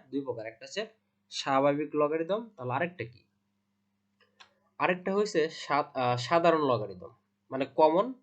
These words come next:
লগারিদম। তো কমন লগারিদম একটু দেখি। আচ্ছা, তো এই যে এ-, এটা সম্বন্ধে আমরা খুব, আহ, এটা, এটা, এটা নিয়ে আমাদের মোটামুটি পড়াশোনা হবে, দশ ভিত্তিক লগারিদম।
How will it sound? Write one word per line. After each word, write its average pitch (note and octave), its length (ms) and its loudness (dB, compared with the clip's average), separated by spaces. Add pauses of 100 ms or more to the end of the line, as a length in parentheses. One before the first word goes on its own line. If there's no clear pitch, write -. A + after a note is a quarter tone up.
(400)
লগারিদম। B2+ 520 2 (260)
তো B2 80 -14
কমন F#3 300 -4
লগারিদম C#3 480 0
একটু A#2 200 -10
দেখি। G#2+ 280 -12 (3000)
আচ্ছা, G#2+ 320 -14 (480)
তো D#3 60 0
এই E3 140 6
যে F3 100 2
এ-, E3+ 300 -4
এটা A3 240 0
সম্বন্ধে A#3 300 -2
আমরা F3+ 160 0
খুব, E3+ 280 -8
আহ, B2 680 0
এটা, G#3 260 -2
এটা, F3+ 200 -2 (180)
এটা F3 200 -6
নিয়ে G3+ 160 -2
আমাদের E3 300 -2
মোটামুটি D3 480 -6
পড়াশোনা A#2+ 380 -4
হবে, A#2 240 -8
দশ C3 200 -2
ভিত্তিক B2 380 -10
লগারিদম। A2 500 -8